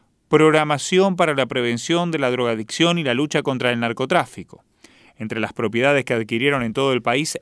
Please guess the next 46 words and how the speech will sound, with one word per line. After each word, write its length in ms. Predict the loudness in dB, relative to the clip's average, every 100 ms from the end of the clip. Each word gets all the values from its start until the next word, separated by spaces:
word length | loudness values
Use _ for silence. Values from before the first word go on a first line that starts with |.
| -8
entre 240 | -6 -4
mil 180 | -4 -4
novecientos 540 | -2 -2 -4 -4 -4
noventa 340 | -4 -4 -2 -2
y 80 |
siete 320 | 0 0 2 0
y 60 |
mil 180 | 0 -2
novecientos 540 | -2 -2 -2 -4 -4
noventa 320 | -2 -2 -2 -2
y 80 |
nueve 340 | -2 -4 -6 -8 _ -20 -20 -20 -4
figuraban 480 | 2 4 6 4
parcelas 480 | 2 -2 0 0 0
en 80 | -2
la 80 | -4
provincia 400 | -2 -4 -2 -2
de 100 | -2
San 200 | -4 -2
Juan, 380 | 2 2 2 0
vehículos, 580 | 0 -2 -2 -2 -2
un 80 | -2
departamento 500 | -2 -2 -2 -4 -2
en 80 | -2
Recoleta 540 | 0 0 0 2 0 -2 _ -12 -4
y 100 | -4
cuatro 420 | 4 6 6 2 0
inmuebles, 720 | 2 2 2 2 0 -2 -6 _
al 160 | -6 -4
menos, 380 | -2 -4 -6 -12 _
en 160 | 0 0
nuestra 320 | 0 -2 -4
región. 380 | -6 -6 -10 -14 _ _ _ _ _ _
Se 160 | -10 -4
trata 280 | 0 2 4
del 160 | 4
piso 240 | 2 -2 -2
séptimo 460 | 0 -2 0 0
del 140 | 0 0
edificio 440 | -2 -2 -2 0
de 120 | 0
Once 240 | 0 -2 -2
de 100 | 0
Abril 240 | 0 0
doscientos 480 | -2 -2 -4 -4 -4
cincuenta 640 | -4 0 2 2 2 -2